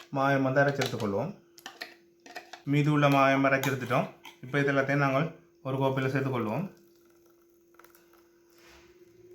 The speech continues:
இப்போ வந்து எல்லா தோசை மாவையும் வந்து நாங்கள் அரைச்சு எடுத்துட்டோம்.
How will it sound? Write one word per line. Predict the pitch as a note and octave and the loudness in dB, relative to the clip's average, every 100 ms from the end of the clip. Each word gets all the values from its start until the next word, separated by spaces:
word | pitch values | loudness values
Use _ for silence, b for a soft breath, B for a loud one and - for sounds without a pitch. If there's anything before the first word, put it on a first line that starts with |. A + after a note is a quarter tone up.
| - | -4
இப்போ | C3+ | 2
வந்து | D#3+ D3+ | 4 4
எல்லா | D3 C#3+ | 4 4
தோசை | D3 D3 D3 | 2 2 2
மாவையும் | C#3+ C#3+ C#3+ | 4 4 2
வந்து | C#3 | 4
நாங்கள் | C3 C3 | 4 4
அரைச்சு | B2 C3+ C3+ | 4 4 2
எடுத்துட்டோம். | C3+ B2+ B2+ | -2 0 0